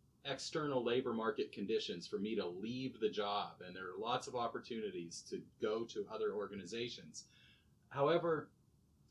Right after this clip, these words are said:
if I don't have an intention to leave, I'm never gonna look. If my supervisor is awesome, if, uh, the culture is one that's supportive, if the mission of the organization is something I believe in,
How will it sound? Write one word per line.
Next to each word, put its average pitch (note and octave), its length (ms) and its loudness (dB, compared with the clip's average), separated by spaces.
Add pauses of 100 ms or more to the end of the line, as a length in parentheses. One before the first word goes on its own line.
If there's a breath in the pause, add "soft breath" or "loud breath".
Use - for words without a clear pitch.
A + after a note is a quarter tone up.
(120)
if C#3 180 -2
I F#3 160 4
don't E3+ 160 2
have C#3+ 200 0
an B2+ 80 0
intention B2 540 -4
to G#2 180 2
leave, D#3+ 320 2 (380)
I'm E3+ 80 -4
never F3+ 200 0
gonna D#3 200 -2
look. D#3+ 360 0 (340 soft breath)
If B2 180 0
my C#3+ 220 2
supervisor D#3+ 1040 0
is C3 180 2 (100)
awesome, F2 760 -2
if, A2 300 0 (400 soft breath)
uh, G#2+ 260 2
the G#2+ 460 2 (140)
culture D#3 600 2
is G#2 220 0
one A#2 240 -2
that's G#2+ 180 -2
supportive, A#2+ 1000 4
if G2 280 -4
the A2 120 0
mission D3 540 0
of C3+ 100 -2
the B2 160 -4
organization A2 760 -2
is F2 100 -10
something G#2 420 -6
I G2+ 100 -4
believe G2 560 -4
in, F2+ 60 -10